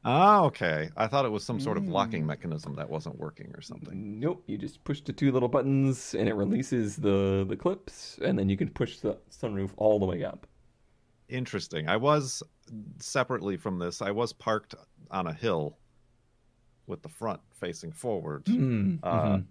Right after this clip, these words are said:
Speaker 1: and, uh, when I reversed, a lot of water came out of the handle of the sunroof. <laughs>
Speaker 3: Yeah.
Speaker 1: Because I'm assuming the water was trapped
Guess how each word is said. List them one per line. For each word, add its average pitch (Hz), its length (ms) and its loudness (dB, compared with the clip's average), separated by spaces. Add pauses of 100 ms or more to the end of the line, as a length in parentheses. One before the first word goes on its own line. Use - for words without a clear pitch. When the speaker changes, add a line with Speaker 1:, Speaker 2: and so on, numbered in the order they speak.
(540)
Speaker 1:
and, 78 500 -6
uh, 73 120 -8
when 95 200 -6
I 95 60 0
reversed, 82 600 -4 (300)
a 87 60 -4
lot 87 180 0
of 82 120 -8
water 80 320 -2
came 76 280 -10
out 53 160 -8
of - 140 -20
the - 60 -16
handle 156 520 -12 (100)
of - 140 -16
the - 80 -20
sunroof. - 520 -8 (220)
<laughs> - 80 -6 (760)
Speaker 3:
Yeah. 214 460 8
Speaker 1:
Because 110 300 4
I'm 101 160 4
assuming 127 420 2
the 107 80 4
water 104 380 6
was 90 180 -6
trapped - 560 0